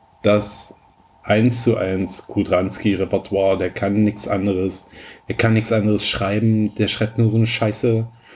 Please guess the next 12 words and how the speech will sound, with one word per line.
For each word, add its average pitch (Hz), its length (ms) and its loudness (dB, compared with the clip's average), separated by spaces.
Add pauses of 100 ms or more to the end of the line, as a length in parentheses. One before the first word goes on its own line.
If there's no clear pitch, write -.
(320)
Äh, 104 320 2
ich 107 180 -2
hab 113 120 -2
mir 117 80 4
diese 107 200 2
Previews-Pages 113 880 2
angeguckt. 107 520 0
Es 101 180 -4
sieht 110 240 0
wirklich 98 380 -4
aus 98 240 -4
wie 104 100 -4